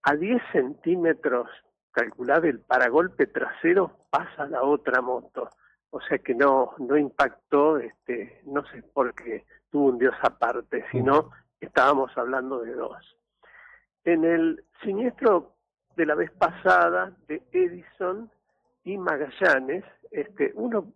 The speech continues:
Speaker 1: va viendo hacia atrás porque vas viendo el perfil de conducta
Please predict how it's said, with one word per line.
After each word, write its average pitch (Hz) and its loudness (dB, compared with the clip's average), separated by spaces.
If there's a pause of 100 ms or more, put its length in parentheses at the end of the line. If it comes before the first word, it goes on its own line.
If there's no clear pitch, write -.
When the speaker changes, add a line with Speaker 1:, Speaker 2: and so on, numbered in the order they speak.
(200)
Speaker 1:
va 156 6
viendo 170 2
hacia 165 2
atrás 196 2
porque 190 -2
vas 165 -6
viendo 170 -2 (220)
el 143 -10
perfil 170 -4
de 139 -4
conducta 123 -6